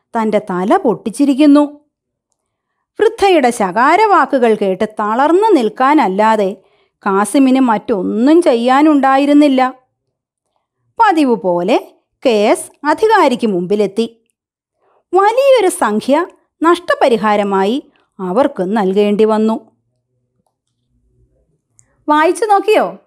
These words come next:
എന്താ സംഭവിച്ചത്? മട്ടുപ്പാവിലേക്കിട്ട് ചെരുപ്പ്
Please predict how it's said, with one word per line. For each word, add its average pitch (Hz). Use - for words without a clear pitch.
എന്താ 233
സംഭവിച്ചത്? 349
മട്ടുപ്പാവിലേക്കിട്ട് 339
ചെരുപ്പ് 254